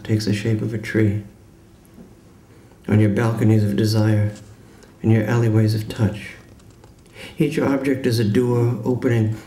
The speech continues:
like the luminous face of a pocket watch.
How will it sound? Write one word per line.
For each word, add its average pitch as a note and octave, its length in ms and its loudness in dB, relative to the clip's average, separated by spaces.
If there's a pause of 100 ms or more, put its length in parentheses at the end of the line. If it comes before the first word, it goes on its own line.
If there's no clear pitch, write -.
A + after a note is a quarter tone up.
(120)
like G2+ 160 0
the A2+ 80 0
luminous A#2 520 2
face A2 380 0
of G#2+ 120 0
a A2 60 2
pocket G#2 440 -2
watch. G2 400 -2